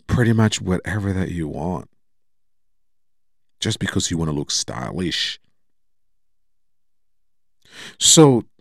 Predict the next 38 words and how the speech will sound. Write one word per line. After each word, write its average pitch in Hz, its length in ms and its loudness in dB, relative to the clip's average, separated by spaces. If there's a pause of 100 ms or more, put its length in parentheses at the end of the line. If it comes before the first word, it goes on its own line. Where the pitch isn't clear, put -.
(760)
it 175 120 8
still 202 380 6
is 123 680 6 (280)
an 117 120 6
extension 123 500 4
of 95 80 -2
fashion, 139 640 0
even 127 180 2
though 123 100 2
they're 110 200 4
not 104 260 2
the 90 80 -4
same. 147 480 2 (460)
But 123 100 4
style 139 480 4
is 127 240 2
just 127 180 0
so 131 140 2
unique. 107 720 4 (1800)
You 107 120 4
know 120 80 8
what 120 60 8
I 117 60 6
mean? 123 180 6 (240)
Style 117 500 4
is 101 200 0
how 104 300 0
you 92 260 6
view 78 400 0
yourself 82 800 0
when 78 160 -6
you 78 100 -4
wear 76 200 -2
your 76 260 -2
fucking - 540 -6
clothes 69 340 -8
every 64 340 -12 (160)
day. - 140 -20